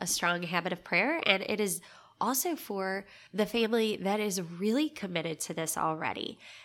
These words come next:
And just encourage you to keep with it, know why you're doing it,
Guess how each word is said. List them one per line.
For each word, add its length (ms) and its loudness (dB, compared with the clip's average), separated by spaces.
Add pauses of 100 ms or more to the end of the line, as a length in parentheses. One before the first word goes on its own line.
(120)
And 440 0 (120)
just 280 0
encourage 520 -2
you 200 0
to 640 -2 (480)
keep 360 -4
with 220 0
it, 400 0
know 420 2
why 300 2
you're 220 0
doing 340 -2
it, 360 -4